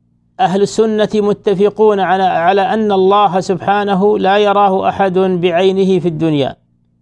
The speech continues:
لا نبي ولا غير نبي،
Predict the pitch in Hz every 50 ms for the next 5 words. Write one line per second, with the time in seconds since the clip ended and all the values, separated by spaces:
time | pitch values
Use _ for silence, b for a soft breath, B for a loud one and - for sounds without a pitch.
0 | _ _ _ _ _ _ _ _ _ _ _ _ _ _ _ - 143 151 165 185
1 | 196 196 185 185 180 185 214 214 208 208 208 214 220 - - _ _ _ _ _
2 | _ _ _ _ _ _ _ _ _ _ _ _ _ _ - 170 175 180 190 190
3 | 196 202 208 214 - - - - - 165 180 208 208 202 196 196 190 180 180 170
4 | 175 160 - -